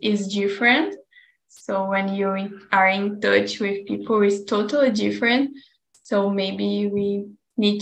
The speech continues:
to see how we can have more interactions and be more, uh, present with people.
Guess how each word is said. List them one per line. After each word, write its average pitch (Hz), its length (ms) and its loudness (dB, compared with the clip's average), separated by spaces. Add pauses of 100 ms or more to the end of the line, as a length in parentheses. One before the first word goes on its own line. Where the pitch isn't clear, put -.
(120)
to 208 400 0
see - 380 2
how 220 320 6
we 233 200 2
can 220 600 2
have 202 360 4
more 202 240 4
interactions 214 1160 -2 (480)
and 196 180 -2
be 202 120 0
more, 196 580 4
uh, 185 360 -6 (200)
present 202 560 2
with 202 240 -4
people. - 480 -12